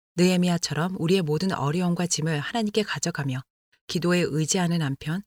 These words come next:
우리가 해야 할 일이 아무것도 없다고 생각해서는 안 된다. 우리는 기도함과 동시에 깨어 있어야 한다.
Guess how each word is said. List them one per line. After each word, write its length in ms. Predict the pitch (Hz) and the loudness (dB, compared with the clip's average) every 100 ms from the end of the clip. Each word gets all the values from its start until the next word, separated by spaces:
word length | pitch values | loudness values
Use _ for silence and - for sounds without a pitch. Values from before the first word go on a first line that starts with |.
| _ _ | _ _
우리가 260 | 170 180 190 | 2 4 4
해야 340 | 180 226 240 | 2 0 2
할 140 | 214 165 | 2 2
일이 220 | 160 165 | 2 0
아무것도 480 | 123 160 180 170 180 | 2 0 0 -2 -2
없다고 480 | 127 - - 175 180 | -2 -4 -6 -4 -4
생각해서는 560 | 226 233 208 196 190 | -2 -2 -2 -2 0
안 100 | 143 | -2
된다. 320 | 131 139 139 - _ _ _ _ _ _ _ _ | -2 -4 -4 -6 _ _ _ _ _ _ _ _
우리는 320 | 185 202 220 | 4 6 6
기도함과 520 | 170 180 214 196 196 | 4 4 4 4 2
동시에 420 | 196 160 156 - 180 | 0 0 0 0 2
깨어 300 | 226 233 196 | 4 4 2
있어야 280 | - 180 | 0 0
한다. 340 | 143 127 139 | 0 -2 -4